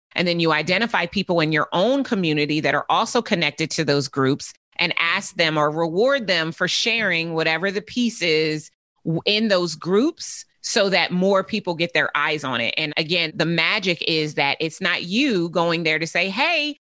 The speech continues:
this is Sabrina. I'm amazing. Look at me. I'm in Forbes." It's Susie and Karen and Rebecca and all of these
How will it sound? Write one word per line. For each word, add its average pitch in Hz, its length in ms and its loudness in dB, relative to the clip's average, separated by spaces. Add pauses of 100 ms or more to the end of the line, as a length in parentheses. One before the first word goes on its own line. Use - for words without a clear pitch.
(160)
this 285 160 -2
is 302 100 -6
Sabrina. 294 540 0
I'm 294 160 0
amazing. 294 540 0
Look 311 180 0
at 277 140 0
me. 311 180 0
I'm 285 140 0
in 277 100 2
Forbes." 294 640 -2 (280)
It's 233 240 0
Susie 233 640 0
and 226 200 0
Karen 220 680 0
and 196 380 -2
Rebecca 240 640 2 (240)
and 202 280 0
all 269 240 2
of 277 80 -2
these 247 200 -2